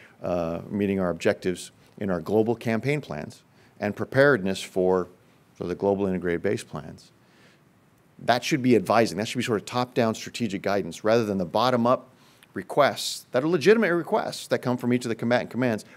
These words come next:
but they're not globally informed. That's a, that's tough sledding. That's tough sledding, but it's absolutely necessary.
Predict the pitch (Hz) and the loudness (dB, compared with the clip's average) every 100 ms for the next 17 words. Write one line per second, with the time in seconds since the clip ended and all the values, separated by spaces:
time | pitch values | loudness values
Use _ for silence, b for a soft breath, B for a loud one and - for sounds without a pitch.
0 | B 131 131 120 107 107 95 85 78 85 | B 2 4 2 2 0 0 -4 -6 -10
1 | - - _ b b b b _ 117 143 | -10 -14 _ b b b b _ 0 0
2 | 127 101 - _ _ _ _ 113 - 135 | -2 -8 -12 _ _ _ _ -6 -4 -4
3 | - - 92 - - _ _ _ _ 101 | -4 -4 -4 -6 -18 _ _ _ _ -12
4 | 98 - 98 - 95 113 - 110 131 - | -8 -6 -6 -4 -2 -2 -2 -4 -4 -4
5 | 139 123 151 - - - | -2 -2 -4 -10 -14 -16